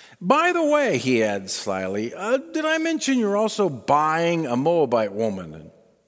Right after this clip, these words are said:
Boaz presents Ruth in the least appealing way to the redeemer.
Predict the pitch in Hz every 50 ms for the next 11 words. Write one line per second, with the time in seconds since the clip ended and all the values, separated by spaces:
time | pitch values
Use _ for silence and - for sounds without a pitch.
0 | _ _ _ _ _ _ _ _ _ _ _ _ _ - 117 131 151 160 156 143
1 | 131 123 120 - - - - - 120 110 127 127 123 113 - - - 120 123 131
2 | 131 131 - - 127 113 107 107 107 104 113 127 147 202 254 254 - - - 127
3 | 113 - - 123 123 117 113 107 104 113 120 120 123 123 123 - - 117 101 98
4 | 101 98 98 98 - 143 151 160 165 185 185